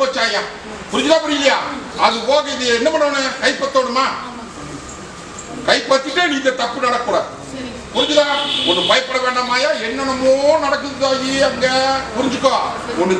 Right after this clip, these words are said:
கலங்க வேண்டாமாயா, மோனம் முடியாத சாட்சி உன்ற பட்டி இன்னைக்கு முள்ளும் போதமா கிடக்குதப்பா. அத்தனையும் மீட்டு கொடுத்து பூத்து குலுங்கு நந்தவனமா சோலையா காமிக்கிறாயா, இது சத்திய வாக்கு,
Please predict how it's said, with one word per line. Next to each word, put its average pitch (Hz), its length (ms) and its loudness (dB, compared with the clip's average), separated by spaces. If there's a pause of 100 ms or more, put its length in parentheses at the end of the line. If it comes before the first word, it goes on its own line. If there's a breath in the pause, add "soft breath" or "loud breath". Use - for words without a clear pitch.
கலங்க 262 300 2
வேண்டாமாயா, 247 500 2 (400)
மோனம் 262 420 2
முடியாத 254 480 2
சாட்சி 269 360 0
உன்ற 226 200 -2
பட்டி 247 280 -2
இன்னைக்கு 247 260 -2
முள்ளும் 277 300 0
போதமா 254 300 2 (100)
கிடக்குதப்பா. 262 520 4 (480)
அத்தனையும் 269 460 0
மீட்டு 262 260 -2
கொடுத்து 294 320 0 (500)
பூத்து 302 320 4
குலுங்கு 247 260 2 (120)
நந்தவனமா 277 520 2 (460)
சோலையா 339 400 4 (140)
காமிக்கிறாயா, 233 600 0 (400)
இது 277 120 2 (100)
சத்திய 269 380 2
வாக்கு, 226 240 2